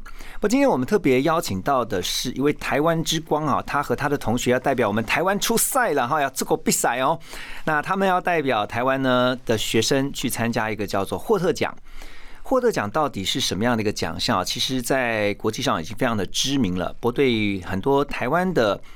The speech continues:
不管是家长或学生来说呢，也许还有点陌生。那今天除了这位学生，等一下要隆重介绍他出来之外呢，还特别在现场呢，我们邀请到两位哈，指导他们这个团队的两位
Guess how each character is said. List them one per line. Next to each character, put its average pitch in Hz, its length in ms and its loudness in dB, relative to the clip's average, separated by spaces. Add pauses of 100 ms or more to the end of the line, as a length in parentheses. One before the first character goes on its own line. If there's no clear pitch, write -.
(140)
不 147 80 0
管 104 180 -2
是 120 100 -4
家 139 220 -2
长 90 160 -4
或 120 100 -2
学 110 160 -2
生 127 140 0
来 101 160 0
说 127 300 2
呢， 120 160 2
也 104 120 2
许 110 140 -4
还 98 120 -2
有 107 60 0
点 95 140 -4
陌 123 220 2
生。 123 260 0 (400)
那 143 100 -2
今 220 140 2
天 269 160 4
除 - 160 0
了 180 160 6
这 196 140 2
位 185 120 4
学 139 320 0
生， 170 260 2
等 117 120 0
一 - 20 2
下 120 120 2
要 117 100 0
隆 104 180 0
重 117 240 0
介 127 160 0
绍 104 140 0
他 95 160 -4
出 - 160 -4
来 90 140 0
之 - 120 -4
外 104 140 2
呢， 92 140 -2
还 113 280 -2 (520)
特 190 100 2
别 139 260 2
在 135 220 2
现 170 180 0
场 98 200 0
呢， 110 120 2
我 101 120 0
们 95 240 -2
邀 120 120 2
请 98 140 -6
到 104 160 0
两 101 240 0
位 135 160 2
哈， 95 240 -2
指 160 220 -2
导 190 200 0 (200)
他 - 160 -4
们 110 100 0
这 - 100 -4
个 104 80 0
团 90 300 -2
队 120 180 2
的 87 240 -2 (280)
两 95 180 -2
位 117 260 2